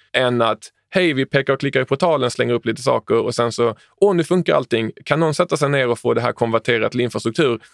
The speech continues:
Vilket är det jag gör idag, eh, dagarna i ända. Och det,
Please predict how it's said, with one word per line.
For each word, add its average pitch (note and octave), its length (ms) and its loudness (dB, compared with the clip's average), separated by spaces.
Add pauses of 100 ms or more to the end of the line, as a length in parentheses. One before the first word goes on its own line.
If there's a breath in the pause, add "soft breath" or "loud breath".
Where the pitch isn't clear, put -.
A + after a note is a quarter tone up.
(380 soft breath)
Vilket D3+ 260 0
är D#3 60 2
det D3 100 2
jag C3 160 2
gör A#2+ 240 2
idag, A#2+ 480 0 (120)
eh, G#2+ 300 -2
dagarna A2+ 520 -2
i G#2+ 40 0
ända. A2 300 -2
Och A2+ 100 0
det, A#2 160 0